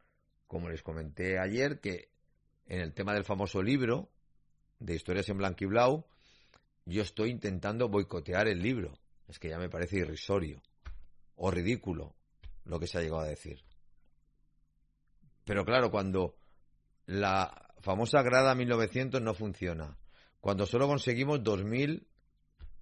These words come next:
socios más, después de la última promoción también, cuando la media de los partidos es de diecisiete mil, dieciocho, cuando somos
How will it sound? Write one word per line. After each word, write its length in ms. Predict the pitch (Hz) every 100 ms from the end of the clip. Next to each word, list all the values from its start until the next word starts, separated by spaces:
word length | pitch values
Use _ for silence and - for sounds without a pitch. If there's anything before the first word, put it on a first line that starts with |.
| - - _ _ _ _
socios 400 | - 113 110 120
más, 420 | 95 92 82 - - -
después 340 | 95 - 107
de 80 | 127
la 100 | 117
última 300 | 107 120 127
promoción 500 | 110 98 92 110 117
también, 540 | 110 92 90 87 71 - _ _ - - - - - _ _ _ _ _ _ _
cuando 500 | - 101 107 104 - _ -
la 180 | 98 104
media 340 | 117 135 147
de 60 | 139
los 140 | 127
partidos 560 | 117 110 131 143 147 131
es 100 | 135
de 120 | 139
diecisiete 500 | 107 101 95 87 92
mil, 360 | 104 85 71 - _ - -
dieciocho, 760 | 85 85 92 101 95 - 82 - - - - -
cuando 280 | - 107 104
somos 340 | 117 151 151